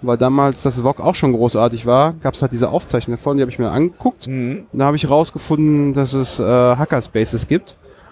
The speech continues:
Speaker 1: Und, äh, dann bin ich da auch mal hingegangen.
Speaker 2: Mhm.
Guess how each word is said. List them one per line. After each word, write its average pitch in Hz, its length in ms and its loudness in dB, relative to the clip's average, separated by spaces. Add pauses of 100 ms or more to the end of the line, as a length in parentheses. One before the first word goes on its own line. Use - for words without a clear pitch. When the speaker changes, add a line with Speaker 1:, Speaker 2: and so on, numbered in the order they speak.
(540)
Speaker 1:
Und, 147 960 2
äh, 123 160 0
dann 143 220 0
bin 151 100 0
ich 151 100 -6
da 139 120 2
auch 127 200 -2
mal 123 280 4
hingegangen. 185 720 0 (160)
Speaker 2:
Mhm. 117 320 -10